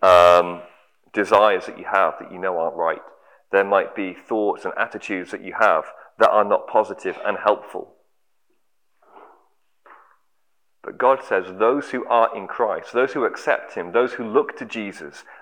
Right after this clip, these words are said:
as their salvation, you are a new creation. And what's great about this is that it doesn't come after a process. It doesn't come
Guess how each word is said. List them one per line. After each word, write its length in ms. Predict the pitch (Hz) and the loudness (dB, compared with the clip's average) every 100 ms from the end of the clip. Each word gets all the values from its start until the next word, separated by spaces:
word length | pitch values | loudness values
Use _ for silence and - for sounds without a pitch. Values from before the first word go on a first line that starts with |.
| - | -2
as 160 | 101 - | -2 2
their 140 | 98 | 0
salvation, 600 | - 92 98 95 - - _ _ _ _ _ _ _ - - - - - - - _ _ | 2 0 0 -4 -8 -14 _ _ _ _ _ _ _ -20 -20 -16 -16 -18 -20 -20 _ _
you 480 | 90 107 117 82 78 _ _ _ _ - - - - | -16 -10 -10 -10 -16 _ _ _ _ -20 -20 -12 -2
are 400 | 85 80 78 - - _ _ 82 | 0 2 -2 -6 -20 _ _ -20
a 60 | |
new 400 | 82 85 82 80 80 _ _ _ | -18 -14 -14 -14 _ _ _ _
creation. 500 | - 80 76 - - _ _ _ _ _ _ _ _ _ _ _ _ _ _ _ _ _ - | -14 -14 -12 -16 -18 _ _ _ _ _ _ _ _ _ _ _ _ _ _ _ _ _ -14
And 120 | 92 | -8
what's 160 | 139 - | -8 -2
great 240 | 165 170 | 2 2
about 260 | - 95 - | 2 0 0
this 400 | 87 - - - _ _ _ _ _ _ _ _ | -4 -8 -18 -20 _ _ _ _ _ _ _ _
is 60 | 117 | 2
that 220 | 123 - | 2 2
it 80 | 117 | 2
doesn't 260 | 151 143 117 | 0 0 -2
come 200 | 139 120 | 0 2
after 280 | 123 - | 2 0
a 40 | 101 | -4
process. 580 | - 120 - 78 - - | 0 0 0 -8 -8 -12
It 100 | 117 | 0
doesn't 320 | 147 143 117 | 0 0 -4
come 380 | - 107 104 | 0 0 0